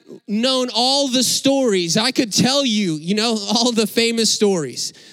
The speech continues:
But what I didn't know was I didn't personally know Jesus Christ. And on my college campus, as an athlete,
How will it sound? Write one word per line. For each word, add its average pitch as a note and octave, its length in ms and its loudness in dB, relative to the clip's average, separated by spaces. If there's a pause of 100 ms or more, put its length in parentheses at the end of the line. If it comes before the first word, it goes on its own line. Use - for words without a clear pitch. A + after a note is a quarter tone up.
But A#3+ 140 2
what C4+ 160 2
I C4+ 140 2
didn't D#4 280 0
know A#3+ 280 0
was A#3+ 180 2
I B3+ 80 2
didn't C#4 300 -2
personally C#4 560 2
know B3 520 0 (240)
Jesus G#3+ 440 0
Christ. F3 500 -4 (800)
And A#3 240 -2
on B3+ 220 0
my C#4+ 260 2
college A#3+ 480 0
campus, G#3+ 460 0
as A#3 180 0
an A3 160 0
athlete, A3 800 -2